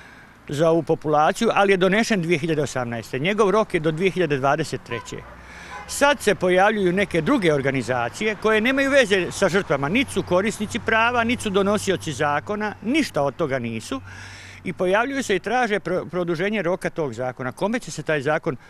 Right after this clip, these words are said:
kome će se taj rok produživati? To postoje zle namjere tih nekih drugih nevladinih organizacija koje se finansiraju iz Brisela i koje rade protiv srpskog naroda, koje koriste sredstva stranih ambasada. A, a,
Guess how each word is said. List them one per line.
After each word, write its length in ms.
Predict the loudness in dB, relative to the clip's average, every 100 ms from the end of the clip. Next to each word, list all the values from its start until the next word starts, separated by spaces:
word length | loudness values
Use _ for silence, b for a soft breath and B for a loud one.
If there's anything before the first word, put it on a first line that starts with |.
| B B -20 -20 -8
kome 200 | -2 0
će 100 | 0
se 120 | -4
taj 180 | 0 2
rok 160 | 2 0
produživati? 560 | -2 -4 -4 -4 -6 -14 B B B B B -4
To 160 | -4
postoje 500 | 0 -2 0 2 2
zle 240 | 2 0 0
namjere 420 | 0 -2 -2 -2
tih 300 | -2 -4 -2
nekih 300 | -4 -4 -4
drugih 340 | -2 -4 -4
nevladinih 480 | -4 0 0 0 -4
organizacija 600 | -4 -4 -2 0 0 0
koje 180 | 0 -2
se 120 | -2
finansiraju 560 | -4 -4 -2 0 2 0
iz 100 | 0
Brisela 460 | -2 -2 0 0 -4 -14 -20 -20 -20 -20 B B B
i 80 | -14
koje 220 | -2 0
rade 280 | 4 2 2
protiv 300 | -2 -2 0
srpskog 380 | -4 -6 -4 -6
naroda, 420 | -2 -4 -2 -4 -6 B B B B B
koje 200 | 0 0
koriste 400 | 2 0 0 -2
sredstva 340 | -2 -2 -2 -6 -8 _
stranih 500 | -10 0 0 0 -6
ambasada. 680 | -4 -4 -2 -2 -2 -4 -8 B B B B B
A, 80 | 0
a, 320 | 0 0 -2